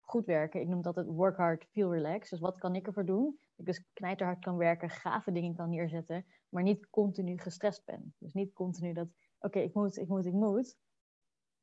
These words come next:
En dat is gewoon niet een fijne manier van je onderneming, eh, en al je ideeën, eh, ruimte geven. Dus,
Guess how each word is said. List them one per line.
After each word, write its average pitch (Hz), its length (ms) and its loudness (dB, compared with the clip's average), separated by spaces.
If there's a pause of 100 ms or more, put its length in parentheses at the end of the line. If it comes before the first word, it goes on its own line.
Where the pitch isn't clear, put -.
(180)
En - 100 -6
dat 165 100 0
is 196 100 2
gewoon 175 180 2
niet 180 300 0
een - 140 -18
fijne 185 240 -4
manier 175 260 0
van 175 140 -4
je 170 100 -2
onderneming, 175 640 -2
eh, 147 600 -8
en 175 120 -2
al 165 120 2
je 175 100 0
ideeën, 175 500 2
eh, - 300 -6
ruimte 156 280 -4
geven. 78 380 -16
Dus, - 260 -8